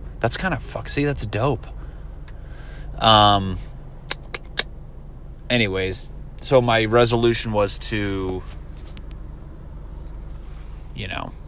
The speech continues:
go to the beach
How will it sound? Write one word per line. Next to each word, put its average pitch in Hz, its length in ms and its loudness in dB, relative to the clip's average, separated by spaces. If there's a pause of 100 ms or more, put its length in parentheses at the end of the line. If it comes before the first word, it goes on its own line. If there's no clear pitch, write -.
(1800)
go 110 600 8
to - 200 -8
the 104 100 -8
beach 107 840 -2